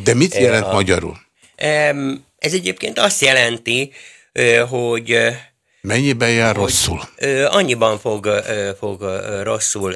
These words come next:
Speaker 2: ö, járni, ö, hogy, ö, a, <clears throat> a budapesti lakógyűlés nem lesz olyan erős és népes, ö, hogy, ö, lehessen rá hivatkozni,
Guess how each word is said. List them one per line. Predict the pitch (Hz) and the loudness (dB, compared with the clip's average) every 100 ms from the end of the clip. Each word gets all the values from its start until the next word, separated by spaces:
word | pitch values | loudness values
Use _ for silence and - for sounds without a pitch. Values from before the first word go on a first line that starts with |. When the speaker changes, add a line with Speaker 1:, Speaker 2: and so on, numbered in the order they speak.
| - | -6
Speaker 2:
ö, | |
járni, | 101 92 98 113 127 147 160 170 - - - | -4 -2 0 2 0 0 -2 -4 -10 -20 -14
ö, | - 135 127 123 | -4 0 0 0
hogy, | 123 120 117 117 | -2 -2 -2 -2
ö, | 113 113 117 _ _ _ _ _ _ _ | 0 -2 -6 _ _ _ _ _ _ _
a, | 113 107 104 101 101 - - 208 156 - _ _ _ _ _ _ _ _ _ _ _ _ _ | -2 0 0 0 -2 -6 0 2 2 -4 _ _ _ _ _ _ _ _ _ _ _ _ _
<clears throat> | 113 | 2
a | 113 107 104 101 98 92 _ _ - - - - - - - - - - - - | 4 4 2 0 -4 -12 _ _ -20 -20 -20 -20 -20 -20 -20 -20 -20 -20 -20 -8
budapesti | 156 185 147 143 123 143 | 0 2 4 2 0 2
lakógyűlés | 139 - 135 131 113 107 107 | 4 2 -2 -2 -2 0 0
nem | - 117 | 0 0
lesz | 104 98 - | 0 -2 -2
olyan | 104 95 | -2 -2
erős | 104 110 104 98 - | -2 -4 -4 -4 -2
és | 92 - | -2 -4
népes, | 104 95 92 92 90 - - | -6 -6 -4 -4 -4 -6 -6
ö, | 101 98 | -4 -4
hogy, | 101 98 95 95 | -6 -6 -6 -6
ö, | 95 110 95 92 | -6 -6 -6 -4
lehessen | 92 95 92 - 87 85 | -4 -6 -8 -10 -10 -8
rá | 82 80 - _ _ | -8 -10 -14 _ _
hivatkozni, | 82 82 82 - 104 127 151 | -10 -8 -8 -8 -6 -4 -6